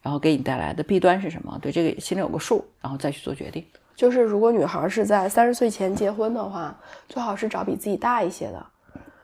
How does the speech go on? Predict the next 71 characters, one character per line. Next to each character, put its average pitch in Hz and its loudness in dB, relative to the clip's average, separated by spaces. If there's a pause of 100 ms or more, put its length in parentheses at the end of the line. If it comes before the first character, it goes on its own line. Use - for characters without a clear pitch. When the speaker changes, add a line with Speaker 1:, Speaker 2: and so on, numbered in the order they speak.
Speaker 2:
就 247 0
是 254 2
至 262 0
少 240 0
你 - -4
这 214 0
男 208 0
朋 226 -4
友 208 -2
他 254 -2
能 220 0
够 156 -2
先 202 -6
成 - -6
熟 202 -2
一 - -2
点。 - -2 (260)
Speaker 1:
嗯。 156 -4 (320)
Speaker 2:
比 202 -4
如 220 0
说 247 2
我 233 4
们 175 -2
说 208 2 (220)
二 220 6
十 214 -4
九 - -2
岁 214 -2
土 208 -6
星 202 -2
回 202 0
归 220 2
嘛， 214 -6
Speaker 1:
嗯。 131 -2
Speaker 2:
那 311 4
个 254 8
时 208 -2
候 202 -2
其 208 -4
实 220 -2
人 190 0
的 208 -2
性 233 -2
格 214 -2
会 214 -6
发 226 -6
生 240 -4
巨 269 0
大 226 0
的 175 -6
改 - -10
变 139 -8
的。 - -18
Speaker 1:
嗯。 151 -4 (560)
Speaker 2:
就 320 4
有 320 8
可 247 -4
能 202 -6
他 240 -4
会 240 2
变 254 2
得 220 -2
和 208 -4
以 220 -4
前 185 -8
都 202 -4
不 208 -6
是 226 -2
一 208 -2
个 214 0
人。 165 -4